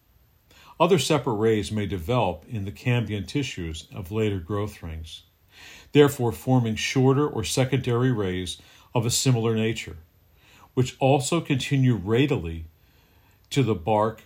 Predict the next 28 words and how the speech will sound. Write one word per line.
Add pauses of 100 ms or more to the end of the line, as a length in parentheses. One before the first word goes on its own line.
crossing (340)
the
consu-, (120)
consuming
rings (100)
at
the
right
angles. (1160)
Ripple
marks
are
produced
by
very
thin
rays (420)
that
appear
in
more
or
less
uniform
and
finely
spaced
rows